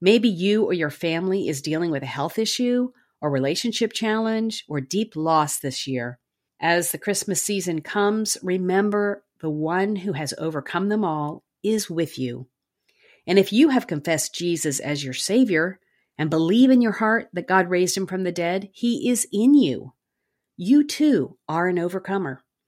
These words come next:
So, if you're celebrating full throttle this year, don't lose the Lord's presence in the gaiety and the fun. Make time to focus on the reason for the season. And if you're not looking forward at all to Christmas,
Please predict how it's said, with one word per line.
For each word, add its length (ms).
So, 600
if 160
you're 100
celebrating 680
full 420
throttle 400
this 240
year, 140
don't 320
lose 400
the 100
Lord's 280
presence 460
in 100
the 80
gaiety 380
and 100
the 60
fun. 420
Make 180
time 560
to 120
focus 500
on 100
the 80
reason 460
for 120
the 80
season. 500
And 100
if 120
you're 100
not 200
looking 260
forward 260
at 120
all 220
to 120
Christmas, 680